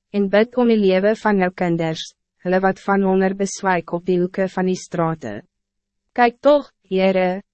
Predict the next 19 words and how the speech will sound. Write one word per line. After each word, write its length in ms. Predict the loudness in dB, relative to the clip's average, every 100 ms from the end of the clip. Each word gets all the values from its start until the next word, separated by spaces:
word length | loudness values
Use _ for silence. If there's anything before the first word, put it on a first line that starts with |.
| _
let 240 | -2 -2 2
toch 180 | 0 2
op 180 | 2
aan 200 | 2 2
wie 140 | 0 0
dit 260 | -2 -2
gedoen 320 | -2 2 2 2
het, 260 | -2 -6 _ _ _ _ -2
vrouens 480 | 2 4 4 0 0
eet 240 | -2 0
hulle 220 | -2 -2
eie 260 | -2 0 0
kinders, 600 | -2 -2 0 -2 -6 -12 _ _ -4
kinders 400 | 0 2 0 -2
wat 160 | -2
in 140 | -2 0
teerheid 460 | 2 2 0 -2 -4
versorg 560 | -8 -4 -2 -4 -4 -12
is, 240 | -12 -14